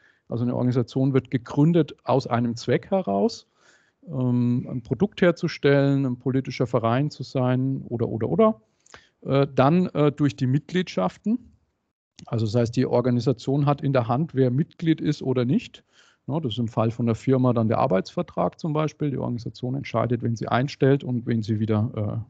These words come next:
äh, enteinstellt, rauswirft. Äh, und dann über Hierarchien, also über Strukturen, äh, wer ist wofür zuständig, wer ist Vorgesetzter, äh, wer ist Untergebener.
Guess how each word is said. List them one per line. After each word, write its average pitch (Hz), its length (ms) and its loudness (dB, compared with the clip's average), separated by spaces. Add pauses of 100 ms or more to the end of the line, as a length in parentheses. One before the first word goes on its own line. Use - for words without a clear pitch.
(260)
äh, 131 80 -2
enteinstellt, 180 720 0 (160)
rauswirft. 156 440 0 (800)
Äh, 139 240 4
und 156 260 2
dann 151 160 6
über 135 320 2
Hierarchien, 151 680 -2
also 131 240 -4
über 127 260 -2
Strukturen, 143 840 -2 (440)
äh, 135 200 -2
wer 135 140 6
ist 131 120 -2
wofür 120 280 -4
zuständig, 147 760 0
wer 127 120 0
ist - 120 -8
Vorgesetzter, 123 1080 -2
äh, 113 340 0
wer 117 180 0
ist 110 240 -4
Untergebener. 107 840 -2